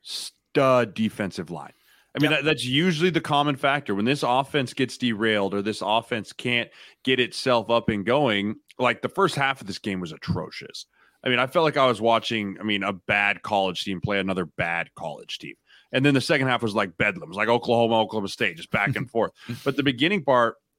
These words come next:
Speaker 1: I mean, I'm watching Nick Bosa have his way. I'm watching Mason Cole get pushed back in the backfield. I'm watching Ola Udoh hold. I mean, I'm watching all this stuff, and I'm like,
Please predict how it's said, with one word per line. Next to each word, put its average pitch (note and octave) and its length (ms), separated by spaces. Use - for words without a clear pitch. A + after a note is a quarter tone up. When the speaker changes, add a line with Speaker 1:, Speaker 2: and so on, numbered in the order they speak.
Speaker 1:
I C3 40
mean, B2+ 120
I'm A#2 160
watching B2 720
Nick A#2+ 280
Bosa G#2+ 380
have G2 220
his F#2 180
way. E2 220
I'm G#2+ 120
watching A2+ 380
Mason A#2 320
Cole A#2+ 200
get A2 160
pushed A#2+ 240
back G#2+ 240
in A2 80
the G2 60
backfield. F2+ 340
I'm F2+ 60
watching G2 320
Ola A#2 180
Udoh B2 300
hold. G2+ 400
I G#2+ 80
mean, A#2 140
I'm B2+ 180
watching D3 480
all C3 120
this A2+ 140
stuff, F3+ 240
and C3+ 60
I'm B2 60
like, G#2+ 180